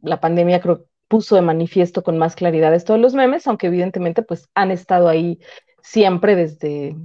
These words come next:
que está el uso de las redes sociales de esta manera, es algo que, que, que viene ocurriendo, pero creo que se ha intensificado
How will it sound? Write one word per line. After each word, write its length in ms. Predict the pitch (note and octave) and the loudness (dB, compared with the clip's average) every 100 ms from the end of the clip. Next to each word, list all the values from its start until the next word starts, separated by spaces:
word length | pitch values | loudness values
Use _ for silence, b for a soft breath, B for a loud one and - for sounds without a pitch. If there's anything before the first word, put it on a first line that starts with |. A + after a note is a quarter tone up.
| E3+ | -20
que 360 | - D3 C#3 - _ | -10 -8 -8 -12 _
está 240 | _ F3 | _ 2
el 120 | E3+ F3 | 2 2
uso 220 | F3 F3 | -2 0
de 140 | E3+ | 0
las 160 | D3+ D#3 | -2 -2
redes 160 | E3+ | -2
sociales 340 | E3+ E3+ E3 E3 | -2 -4 -2 0
de 80 | F3 | -2
esta 160 | F3+ | -2
manera, 380 | G3+ G3+ E3+ F#3 | -4 -2 2 2
es 160 | E3+ F3 | 0 -4
algo 220 | D#3+ E3 | -6 -6
que, 280 | - D#3 - | -8 -10 -8
que, 240 | E3+ D#3 - | -8 -8 -2
que 80 | |
viene 180 | G3 A#3 | 0 2
ocurriendo, 420 | B3+ D#4 F4+ A3+ - | 0 0 2 0 2
pero 260 | G3+ G3 | 2 2
creo 220 | - A3+ A3 | 2 0 2
que 100 | A#3+ | -2
se 160 | G#3+ | 2
ha 160 | F#3+ F#3+ | 2 2
intensificado 960 | G3 F#3 F#3 G#3 A3 - A3 F#3+ C4 | -2 -6 -6 -6 -8 0 0 0 -4